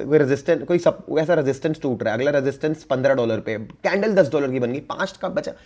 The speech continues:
पाँच डॉलर का स्टॉप लॉस टारगेट बचा, तो क्या मतलब है? तो वो आपको दिमाग लगाना है। एग्जांपल कैसा है,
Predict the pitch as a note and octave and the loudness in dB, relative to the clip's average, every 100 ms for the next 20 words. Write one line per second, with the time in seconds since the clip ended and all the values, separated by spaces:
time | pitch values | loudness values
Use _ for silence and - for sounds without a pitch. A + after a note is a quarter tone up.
0 | - _ - D3 F3+ F#3 F#3 F#3+ - E3 | -20 _ -2 0 2 2 2 -2 -4 -6
1 | E3+ F#3 - - D3 D3+ F#3 F3 F3 F#3 | -4 -6 -6 -6 -4 -2 0 0 -2 -4
2 | F#3 F#3+ D3+ A2+ G#2+ A2+ E3+ F#3 - - | -4 -4 -4 -4 -6 -6 -4 -2 -2 0
3 | D#3+ C#3 A#2 G#2 G2 G2+ A2 A#2+ B2 C3+ | 2 4 2 0 -2 -4 -4 -2 -2 2
4 | E3+ E3 D#3+ E3 G#3+ | 2 2 0 -2 -4